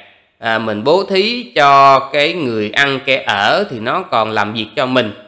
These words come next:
chứ còn cho ông thầy chùa này thì ổng có làm cái gì đâu. Thì nảy sanh cái lòng hối hận á,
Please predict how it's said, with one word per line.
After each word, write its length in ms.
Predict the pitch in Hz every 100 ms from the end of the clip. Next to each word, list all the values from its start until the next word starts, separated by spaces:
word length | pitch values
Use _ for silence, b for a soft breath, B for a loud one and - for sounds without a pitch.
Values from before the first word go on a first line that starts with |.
| _ _ -
chứ 80 | 185
còn 240 | 123 110
cho 160 | 143 143
ông 140 | 139 135
thầy 160 | 127 107 127
chùa 220 | 120 113
này 280 | 123 113 107
thì 80 | 117
ổng 200 | 202 202
có 80 | 202
làm 180 | 175 165
cái 80 | 180
gì 140 | 139
đâu. 200 | 123 170 - - - - _ _ _ _ _ -
Thì 400 | 143 123 - -
nảy 220 | 120 185
sanh 280 | 247 208 175
cái 100 | 226
lòng 120 | 120
hối 140 | 175 262
hận 220 | 120
á, 100 | 139